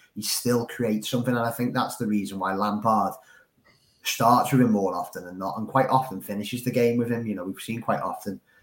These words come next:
that it's Gordon who gets hooked, uh, when there's made a change, but it's, it's his end product. You know, it's, it's, it's, it's, it's not desperate, but, you know, for a player of his quality, it should be a lot better. And I think the chance on, on Saturday was, you know, was proof positive of that. Like, he really, really should have taken it, which,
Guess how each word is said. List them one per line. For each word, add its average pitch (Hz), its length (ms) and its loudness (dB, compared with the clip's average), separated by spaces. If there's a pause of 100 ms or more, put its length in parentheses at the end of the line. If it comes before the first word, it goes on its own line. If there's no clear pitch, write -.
(160)
that 95 120 -6
it's - 120 -10
Gordon 110 400 2
who 120 100 2
gets 110 240 0
hooked, - 540 -2
uh, 104 220 0
when 107 180 2
there's 104 160 0
made 107 200 2
a 104 60 -4
change, 104 580 -2 (280)
but 123 200 4
it's, 143 160 0
it's 123 300 -2
his 139 180 4
end 131 260 4
product. 135 500 -6
You 120 80 0
know, 110 140 2
it's, 104 200 -4
it's, - 260 -10
it's, - 200 -14 (160)
it's, - 260 -20
it's - 100 -20
not - 200 -6
desperate, - 480 -8 (320)
but, 143 120 0
you 143 60 8
know, 110 140 6
for 120 140 2
a 113 60 -2
player 123 360 4
of 107 80 2
his 104 180 -2
quality, 110 460 -2
it 73 80 -6
should - 160 -6
be 101 80 -2
a 98 80 -2
lot 92 200 -6
better. 98 260 -4
And 110 100 -2
I - 20 -8
think 131 160 0
the 101 80 -6
chance 92 400 -8
on, 87 180 -8 (520)
on 98 100 -8
Saturday 101 480 -2
was, 92 260 -8
you 101 100 -10
know, 90 100 -10
was 82 140 -12
proof - 300 -8
positive 104 500 -6
of 107 120 0
that. - 220 2
Like, 85 160 -8
he 104 100 -4
really, 95 420 0
really 92 220 -6
should - 220 -12
have - 160 -8
taken 92 200 -8
it, - 120 -8
which, - 380 -8